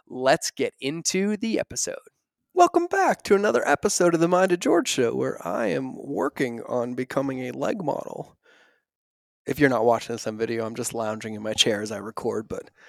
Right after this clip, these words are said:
everybody makes jokes about my legs, so I figured I'd make one too. I'd make one too, but I am, I am stoked, and here's why.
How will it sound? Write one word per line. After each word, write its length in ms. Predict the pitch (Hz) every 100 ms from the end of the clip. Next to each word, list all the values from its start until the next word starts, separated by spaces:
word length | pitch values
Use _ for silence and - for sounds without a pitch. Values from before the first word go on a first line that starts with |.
| - - - _ _ -
everybody 240 | 139 151
makes 260 | 160 151 -
jokes 300 | 156 151 147
about 200 | 143 135
my 100 | 131
legs, 300 | 156 165 -
so 100 | -
I 60 |
figured 240 | 110 117 120
I'd 200 | 120 123
make 220 | 123 -
one 180 | 120 120
too. 500 | - - 175 - - - - _ _ _ _
I'd 380 | - 127 151 127
make 260 | 135 135 -
one 180 | 117
too, 200 | 110 117
but 120 | 98 104
I 180 | 127
am, 240 | 139 110 92 _
I 140 | 120
am 140 | 113 92
stoked, 680 | - - - 95 - - -
and 120 | - 127
here's 240 | 131 113
why. 260 | 104 -